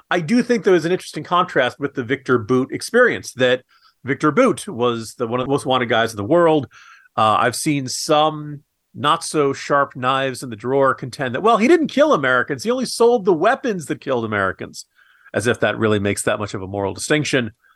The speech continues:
You know, Bout still had seven more years left on his, uh, sentence. And there's kind of this obviously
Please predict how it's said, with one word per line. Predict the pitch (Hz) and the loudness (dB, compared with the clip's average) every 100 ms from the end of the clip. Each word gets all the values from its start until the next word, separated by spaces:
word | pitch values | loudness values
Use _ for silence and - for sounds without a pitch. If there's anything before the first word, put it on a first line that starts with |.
| _ _ - | _ _ -4
You | 165 | 0
know, | 180 | 0
Bout | 120 120 220 - | 2 0 0 0
still | 214 170 | 2 2
had | 156 | 0
seven | - 180 170 | 0 0 2
more | 151 143 | 2 2
years | 143 147 - | 2 0 2
left | 139 139 | 0 0
on | 113 | -4
his, | 110 104 - - 110 | -4 -6 -10 -6 0
uh, | 98 95 | 2 2
sentence. | - 214 - - - - - | 2 0 0 -6 -8 -10 -10
And | - 104 104 107 104 104 | -6 -2 -2 -2 -2 0
there's | 113 | 0
kind | - 131 | 0 -2
of | 127 | 0
this | 117 107 - - - _ - _ - | 0 0 -4 -10 -20 _ -20 _ -2
obviously | 135 151 - 117 | 0 0 0 -2